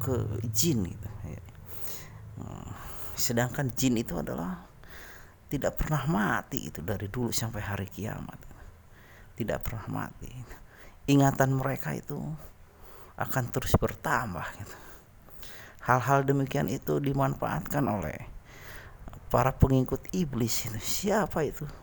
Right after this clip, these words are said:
Ya, itulah dukun. Dukun dan paranormal. Seakan-akan, eh, sakti,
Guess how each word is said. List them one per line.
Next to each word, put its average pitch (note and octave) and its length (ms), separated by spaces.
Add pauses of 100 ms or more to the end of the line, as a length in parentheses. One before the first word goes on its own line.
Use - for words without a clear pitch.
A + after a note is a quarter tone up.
(120)
Ya, D3+ 160
itulah - 400
dukun. D#3 560 (800)
Dukun B2 400
dan C#3 160
paranormal. C#2+ 880 (1400)
Seakan-akan, A2+ 1040 (2000)
eh, G#2 720
sakti, A2+ 960